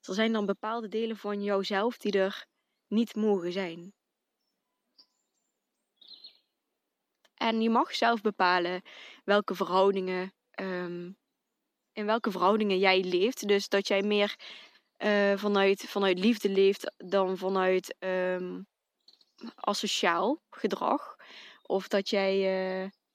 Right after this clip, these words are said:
eh, dan meer voor de ander wil zijn als asociaal gedrag. Of wat dat dan ook is. Maar wel erkennen dat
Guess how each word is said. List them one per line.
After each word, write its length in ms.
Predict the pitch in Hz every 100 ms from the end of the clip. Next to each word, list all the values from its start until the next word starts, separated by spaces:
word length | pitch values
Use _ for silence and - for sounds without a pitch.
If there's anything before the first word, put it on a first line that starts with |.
| _
eh, 520 | - 185 180 180 175
dan 140 | 180 202
meer 200 | 202 202
voor 420 | - 208 202 202
de 80 | 190
ander 300 | 214 214 196
wil 160 | 196
zijn 340 | 190 185 180 214
als 200 | 214 226
asociaal 380 | 233 - 233 233
gedrag. 360 | 226 214 277
Of 220 | - 208 - - _
wat 240 | 208 202
dat 140 | 202
dan 160 | 190 196
ook 140 | 196
is. 360 | 190 262 - - - - - - - _ _ _ _ _ _ _ _ _ _ _ _ _ _ _ _ _ _ _ _ _ _ _ -
Maar 400 | 214 214 220 -
wel 240 | 202 247
erkennen 500 | - 240 - 277 285
dat 260 | 226 208